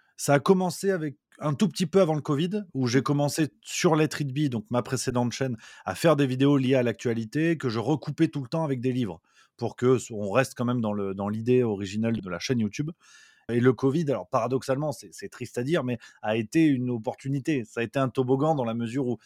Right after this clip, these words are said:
Speaker 2: Mhm.
Speaker 1: beaucoup de gens avaient envie d'un discours, euh, peut-être alternatif, mais au moins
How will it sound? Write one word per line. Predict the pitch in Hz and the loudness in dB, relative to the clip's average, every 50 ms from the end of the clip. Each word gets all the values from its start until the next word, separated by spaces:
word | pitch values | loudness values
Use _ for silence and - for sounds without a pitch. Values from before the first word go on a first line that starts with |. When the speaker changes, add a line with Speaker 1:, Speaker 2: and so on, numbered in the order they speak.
| _ 170 | _ -18
Speaker 2:
Mhm. | 170 | -6
Speaker 1:
beaucoup | - 131 135 120 - 139 | -2 -2 -2 -2 -2 -6
de | 131 117 | -6 -4
gens | 123 156 156 160 147 | -2 -2 -2 0 -2
avaient | 127 107 104 117 117 | -2 -4 -4 -4 -4
envie | 117 123 120 117 139 151 | -2 -4 -4 -4 -6 -6
d'un | 135 120 113 110 | -4 -4 -4 -4
discours, | 107 110 107 - - - 139 135 113 110 | -6 -8 -10 -10 -6 -4 -2 0 0 0
euh, | 104 98 - _ _ _ _ _ _ _ _ _ | 0 -2 -4 _ _ _ _ _ _ _ _ _
peut-être | - 120 - 143 139 - - 123 | -4 -2 0 0 0 0 0 -2
alternatif, | 113 - - 117 113 127 127 113 - 160 160 127 - - | -2 -2 -2 -2 -2 -2 -4 -6 -6 -6 -6 -6 -6 -4
mais | 123 117 - - - | -4 -4 -4 -4 -4
au | 151 143 135 | -2 0 0
moins | 147 151 156 160 165 160 143 120 85 | 0 0 0 0 0 0 -2 -4 -8